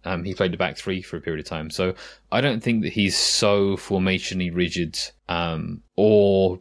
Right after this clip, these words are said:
profile rigid that, um, that we're absolutely stuck, um, in terms of trouble. I mean, the, the thing is, um, I,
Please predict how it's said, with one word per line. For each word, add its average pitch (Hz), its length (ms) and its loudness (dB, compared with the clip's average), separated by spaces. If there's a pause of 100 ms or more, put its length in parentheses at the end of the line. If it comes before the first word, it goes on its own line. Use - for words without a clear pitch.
(100)
profile 90 640 2
rigid 82 540 -4 (260)
that, 82 260 0 (120)
um, 80 640 -6 (160)
that 92 120 -4
we're 87 160 2
absolutely 90 500 -4
stuck, - 580 -4 (160)
um, 73 580 -6 (840)
in 92 160 -2
terms 87 320 -2
of 85 160 -10 (260)
trouble. 87 220 -4 (220)
I - 20 0
mean, 135 160 6
the, 131 120 -2 (140)
the 131 160 -2
thing 185 260 4
is, 113 420 0
um, 110 200 -10
I, 113 240 0